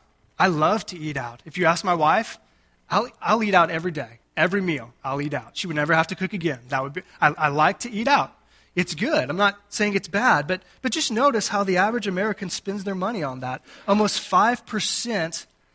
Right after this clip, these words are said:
uh, they choose to purchase food that they don't make in their home. And we all know that food that you don't eat in your home is what? Cheaper or more expensive?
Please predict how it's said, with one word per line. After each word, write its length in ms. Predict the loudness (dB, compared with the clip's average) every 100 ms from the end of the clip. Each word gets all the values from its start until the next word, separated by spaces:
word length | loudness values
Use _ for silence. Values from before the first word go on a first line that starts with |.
| _ _ _ _
uh, 240 | 2 2
they 180 | 2 -2
choose 560 | 0 -2 -2 -2 -2 -4
to 460 | -8 -6 -4 -4 -4 _
purchase 460 | 0 0 2 -4 -4
food 500 | -6 -2 2 4 2
that 100 | 2
they 80 | 2
don't 180 | 0 2
make 220 | 0 0
in 100 | -2
their 140 | -4
home. 260 | -2 -2 -2
And 140 | -2
we 60 | 0
all 140 | 2
know 200 | 4 2
that 200 | 2 -2
food 220 | -4 -4 -2
that 160 | -2
you 60 | 0
don't 200 | 0 0
eat 40 |
in 80 | 0
your 120 | 0
home 280 | 2 2 2
is 100 | 0
what? 300 | 2 2 2
Cheaper 340 | -6 -2 2
or 60 | 2
more 160 | 2 -2
expensive? 460 | -2 -6 -6 -10